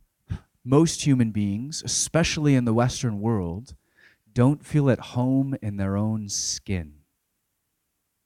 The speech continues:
Why is that? There's something missing.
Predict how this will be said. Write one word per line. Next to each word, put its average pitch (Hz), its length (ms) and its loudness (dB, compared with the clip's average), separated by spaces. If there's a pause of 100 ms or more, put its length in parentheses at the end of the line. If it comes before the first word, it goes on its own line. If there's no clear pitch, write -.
(1600)
Why 120 180 -2
is 123 200 -2
that? 82 380 -8 (3750)
There's 113 180 6
something 135 640 2
missing. 98 440 0